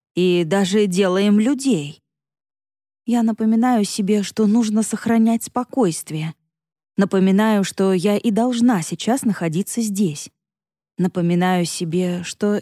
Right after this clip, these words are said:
эта сестра Асумпта создала окружающие меня стены, чтобы я однажды оказалась здесь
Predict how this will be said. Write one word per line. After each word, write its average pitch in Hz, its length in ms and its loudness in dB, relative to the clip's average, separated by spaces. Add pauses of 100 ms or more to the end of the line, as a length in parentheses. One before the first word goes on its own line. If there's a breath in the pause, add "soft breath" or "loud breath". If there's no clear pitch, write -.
эта 214 240 -4
сестра 196 460 -4
Асумпта 220 800 -2 (180)
создала 214 680 0
окружающие 208 880 0
меня 208 300 2
стены, 240 560 -2 (140)
чтобы 170 340 -2
я 175 300 -2
однажды 170 440 -2
оказалась 190 720 0
здесь 170 400 -2